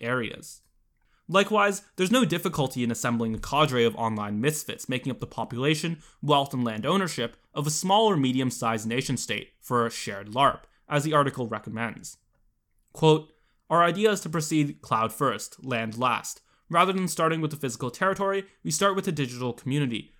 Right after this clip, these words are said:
We recruit online for a group of people interested in founding a new virtual social network, new city, and eventually a new country. What we've described so far is much like the concept of ethnic diasporas,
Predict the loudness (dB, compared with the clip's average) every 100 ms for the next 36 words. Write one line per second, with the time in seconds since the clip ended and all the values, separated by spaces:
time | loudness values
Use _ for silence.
0 | -8 -4 -2 -2 -2 0 0 0 0 -2
1 | -4 -6 -14 -6 -6 -6 -4 -2 0 0
2 | -2 -4 -4 -4 -4 -4 -2 0 0 -2
3 | -2 -4 -6 -6 -8 -8 -8 -6 -6 -4
4 | -4 -4 -8 -12 -4 -4 -2 -2 -2 -2
5 | -2 -2 -4 -4 -6 -8 _ _ -2 0
6 | 0 0 -2 -2 -8 -12 _ _ _ _
7 | -4 0 2 0 -2 2 2 2 -2 2
8 | 4 4 0 -4 -6 -6 -8 -6 -6 -8
9 | -8 -8 -10 -10 -10 -4 -2 -2 -2 -8
10 | -10 -14